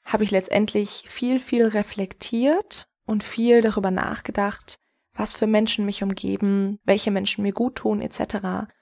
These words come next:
Und da ist ein ums andere Mal natürlich mein kleiner Systematik rausgekommen und ich habe es damals so gemacht, dass ich mir eine Liste mit allen Menschen, die sich momentan in meinem Umfeld bewegen, erstellt habe.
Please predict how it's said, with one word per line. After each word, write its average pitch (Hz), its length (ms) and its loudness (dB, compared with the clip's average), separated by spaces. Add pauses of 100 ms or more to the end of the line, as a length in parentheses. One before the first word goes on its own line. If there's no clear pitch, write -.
Und 220 240 2
da 202 120 2
ist - 400 0
ein 220 200 2
ums 220 160 2
andere 214 340 6
Mal 208 240 4
natürlich 220 420 0
mein 208 120 0
kleiner 208 300 0
Systematik - 760 -4
rausgekommen - 680 -2
und 208 180 -2
ich - 120 -10
habe 202 120 -4
es - 100 -2
damals 190 460 -2
so 220 160 0
gemacht, 208 520 0 (440)
dass 196 180 0
ich - 220 -6
mir 208 300 2
eine 202 200 2
Liste 254 500 2
mit 214 320 -2
allen 226 380 2
Menschen, 240 540 0
die 233 160 -2
sich 202 400 -6
momentan 233 640 2
in 202 100 -2
meinem 196 220 0
Umfeld 214 560 -2
bewegen, 233 680 -2 (120)
erstellt 196 640 -2
habe. 240 440 2